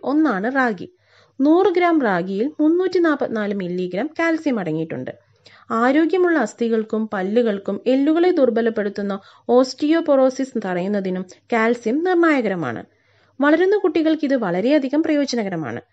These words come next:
മുത്താറി പ്രമേഹത്തെ നിയന്ത്രിക്കാൻ സഹായിക്കുന്നു. ഇതിലെ കുറഞ്ഞ ഗ്ലൈസമിക് ഇൻഡെക്സ് ഭക്ഷണ ആസക്തി കുറയ്ക്കുകയും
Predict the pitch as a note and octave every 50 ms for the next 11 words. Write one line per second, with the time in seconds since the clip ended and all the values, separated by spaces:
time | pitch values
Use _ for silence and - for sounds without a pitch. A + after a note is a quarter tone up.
0 | _ _ _ _ _ - C#4 D4 D4 - F4 E4+ D#4 C4 C#4+ F4+ - - C4+ B3+
1 | C4 C#4 D4+ E4 F4+ F#4 F4+ - F4 D4+ B3 F#3+ F3+ F#3 F#3 E3+ - F3 F#3 B3
2 | B3+ - D#4 A#3+ A#3 F#3+ E3 D#3+ - E3+ D#3+ D#3 E3 _ _ _ _ _ _ -
3 | A#3+ A3+ A3+ G#3+ A3+ D4 - - C4+ C#4 D4 D4+ D#4 E4+ F#4 F4 C4+ C4 A3+ G#3
4 | G#3 G#3+ - C#4 C#4 D#4+ D#4+ D#4+ D4+ C4+ A3+ F#3 G3 B3 - - - G#3 G3 G3
5 | G3+ - - D4 D4+ D4 C4+ A#3+ B3 - G#3+ G#3+ - A3+ G#3+ - - F#3 F#3 F#3
6 | - A#3 G3+ F#3 F3+ G3+ B3+